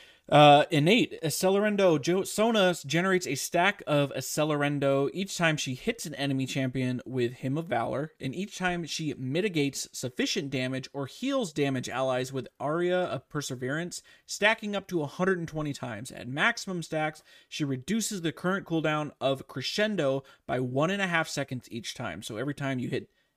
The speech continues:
a champion with a Q or heal your allies with W, it lowers that cooldown. Uh, and then Accelerando for each stack. Um, Sona gains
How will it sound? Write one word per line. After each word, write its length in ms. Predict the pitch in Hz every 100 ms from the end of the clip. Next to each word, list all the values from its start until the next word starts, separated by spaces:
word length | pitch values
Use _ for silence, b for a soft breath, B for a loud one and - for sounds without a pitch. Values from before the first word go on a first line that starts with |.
| _ 110
a 60 |
champion 380 | 110 135 123 127
with 100 | 120
a 40 | 104
Q 340 | 190 220 254 B B B
or 140 | - 131
heal 240 | 131 120
your 120 | 104
allies 420 | - 139 135 131 131
with 100 | 101
W, 460 | 160 190 190 202 b b b b b
it 220 | - 127 120
lowers 300 | 135 139 135
that 140 | 113
cooldown. 420 | 127 101 92 127 127 _ _ _ _ _ _ _ _ _ - _ -
Uh, 320 | 135 110 104
and 120 | 117
then 160 | 139 131
Accelerando 640 | 123 - 151 156 160 156
for 140 | 147 147
each 160 | 147
stack. 480 | - 165 165 165 - b b b b b -
Um, 580 | 127 127 120 107 98 - _ _ _ _ _ _ -
Sona 260 | - 160
gains 440 | 147 151 147 139